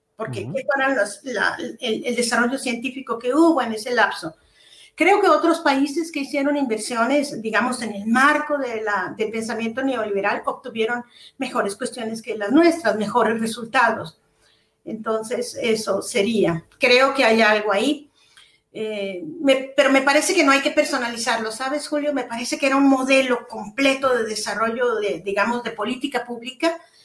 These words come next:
Speaker 1: que por supuesto, a la luz de la nueva mirada, pues se ve simplemente monstruoso.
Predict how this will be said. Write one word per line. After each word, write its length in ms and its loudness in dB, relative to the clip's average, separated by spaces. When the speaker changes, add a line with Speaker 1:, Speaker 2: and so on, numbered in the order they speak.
Speaker 1:
que 220 0
por 140 2
supuesto, 800 2
a 100 2
la 180 2
luz 340 6
de 120 0
la 80 -4
nueva 300 0
mirada, 580 4
pues 160 -8
se 160 -8
ve 200 -8
simplemente 640 -8
monstruoso. 680 0